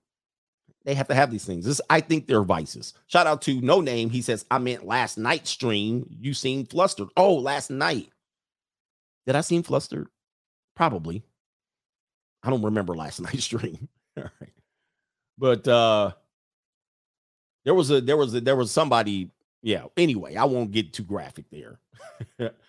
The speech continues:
Winnie Wall says, "I'm forty-one, custodial parent in New York City. My daughter will be twenty-two next week and works for a major tech company.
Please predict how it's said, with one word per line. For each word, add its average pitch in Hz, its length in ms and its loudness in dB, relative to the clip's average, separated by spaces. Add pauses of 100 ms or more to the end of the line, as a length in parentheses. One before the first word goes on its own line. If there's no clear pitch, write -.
(120)
Winnie 240 260 2
Wall 156 300 4
says, 135 220 0
"I'm 127 120 -2
forty-one, 151 560 0 (160)
custodial 143 420 -2
parent 143 340 0
in 131 100 0
New 123 80 -2
York 143 240 -2
City. 110 280 -4 (320)
My 131 120 0
daughter 139 240 4
will 151 140 0
be 135 120 -4
twenty-two 160 400 -4
next 135 240 -4
week 120 240 -4 (540)
and 135 100 0
works 147 220 0
for 143 140 2
a 127 40 0
major 135 260 -2
tech - 280 -4
company. 127 440 -4